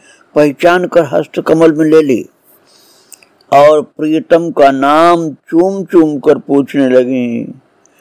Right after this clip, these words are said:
"अहि मुद्रिके, लक्षण निधि, निष्कपट देवर लक्ष्मण के सहित श्री राम पदाम्बुज सकुशल तो हैं?"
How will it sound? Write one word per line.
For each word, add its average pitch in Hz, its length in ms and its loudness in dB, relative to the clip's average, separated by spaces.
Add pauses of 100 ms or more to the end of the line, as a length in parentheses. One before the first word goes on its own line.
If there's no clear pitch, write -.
(320)
"अहि 170 300 4
मुद्रिके, 156 920 0 (1300)
लक्षण 202 640 0
निधि, 190 540 -2 (720)
निष्कपट 180 680 0
देवर 185 500 0
लक्ष्मण 185 500 -2
के 175 160 -4
सहित 180 440 0 (1500)
श्री 185 320 0
राम 180 360 2
पदाम्बुज 175 720 0 (1000)
सकुशल 135 540 -2
तो - 180 -4
हैं?" 190 500 -8